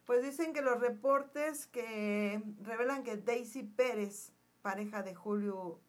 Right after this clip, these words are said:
Urías, habría sido víctima del caso de violencia doméstica, tuvo sangrado, marcas de estrangulamiento la noche del incidente en el Exposition Park,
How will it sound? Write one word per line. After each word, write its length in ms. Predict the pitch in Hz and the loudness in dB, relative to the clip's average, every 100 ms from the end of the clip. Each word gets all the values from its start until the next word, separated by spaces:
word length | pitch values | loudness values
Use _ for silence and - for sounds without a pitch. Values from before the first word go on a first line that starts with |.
| - | -12
Urías, 500 | 185 208 208 208 208 _ - - | -6 -2 -2 -2 -8 _ -20 -8
habría 360 | - 214 240 240 | 0 4 4 4
sido 280 | 233 247 240 | 2 2 2
víctima 500 | 214 214 247 226 202 | 0 -4 -4 -2 -2
del 160 | 196 | -4
caso 280 | 185 208 208 | -4 -4 -4
de 80 | 220 | -6
violencia 380 | 185 196 208 208 | -6 -4 -4 -4
doméstica, 680 | 185 190 202 208 208 220 247 - _ - - - | -4 -4 -6 -8 -10 -10 -10 -18 _ -20 -20 -6
tuvo 220 | 233 240 | 0 0
sangrado, 540 | - 202 196 214 226 | 0 -4 -2 -2 -2
marcas 420 | 226 208 202 208 202 | -2 -2 -2 -2 -4
de 80 | |
estrangulamiento 1200 | 180 175 170 180 185 185 185 202 220 240 233 269 294 | -6 -6 -6 -6 -6 -6 -4 -2 -2 -4 -4 -2 0
la 140 | 208 | 0
noche 300 | 208 214 226 | -2 -4 -4
del 180 | 202 202 | -4 -4
incidente 640 | 190 180 202 214 214 247 | -6 -8 -8 -6 -2 -2
en 180 | 233 214 | 0 -2
el 200 | 196 190 | -2 -4
Exposition 960 | 180 175 - 196 - 240 226 254 240 208 | -8 -10 -14 -14 -12 -12 -8 -4 -4 -4
Park, 420 | 240 226 240 | -2 -2 -2